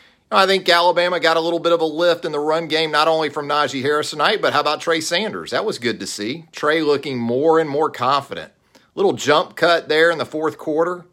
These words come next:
and then he hit the gas. Looked like Alabama was gonna get into the end zone down there, but came up short. He was ruled down there, I guess, at about the half-yard line. Then he gets hit for a loss. And, um, by the way, one of my predictions for the game on bama online dot com was that Alabama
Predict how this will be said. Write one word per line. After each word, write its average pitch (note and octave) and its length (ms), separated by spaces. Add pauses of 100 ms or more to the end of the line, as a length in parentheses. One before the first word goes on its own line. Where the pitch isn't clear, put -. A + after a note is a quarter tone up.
(100)
and A#2 120
then C3+ 80
he C3+ 100
hit D#3+ 180
the D#3 60
gas. C3+ 720 (400)
Looked F3 140
like D#3+ 180
Alabama D3 480
was B2 160
gonna C3+ 160
get C3 180
into C#3 160
the B2+ 160
end C#3+ 180
zone D3 220
down C#3 220
there, C#3 220
but B2+ 160
came C#3 200
up C#3 140
short. D3 500 (200)
He B2 100
was B2+ 140
ruled C#3 260
down C3 380
there, C3+ 180
I B2+ 80
guess, B2+ 180
at C3 60
about B2 200
the A2 60
half-yard B2+ 520
line. B2+ 360 (460)
Then E3+ 140
he F3 80
gets D#3+ 240
hit - 200
for C#3+ 160
a A#2 60
loss. C3+ 580
And, G#2+ 240
um, G#2 440 (180)
by D#3+ 140
the D3 80
way, C#3+ 120
one C3 160
of F3 60
my C3+ 140
predictions A#2 520
for A#2 140
the G2+ 80
game G#2+ 240
on G#2 140
bama A#2+ 240
online G#2+ 400
dot G2 180
com C3+ 260
was G2+ 120
that G#2 100
Alabama A2+ 720